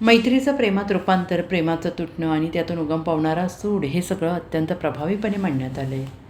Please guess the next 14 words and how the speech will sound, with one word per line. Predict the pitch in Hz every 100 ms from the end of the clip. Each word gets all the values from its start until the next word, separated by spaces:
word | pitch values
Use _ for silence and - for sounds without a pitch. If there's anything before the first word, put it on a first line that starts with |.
| - - -
प्रत्येक | 247 240 294 285
वळणावर | 240 233 240 247
गोष्ट | 208 196 220
बदलते, | 185 165 170 165 175
पात्रांचे | 165 180 165 165 175 170 170
रंग | 156 160
बदलतात, | 156 156 156 151 151 -
कथा | 165 160 202
एका | 208 214
अनपेक्षित | 202 175 180 175 196 190 - -
शेवटाकडे | 170 151 165 160 156
प्रवास | 180 151 143 139 -
करते. | 147 139 95 147 - - - - - -
शेवटी | 165 143 165 190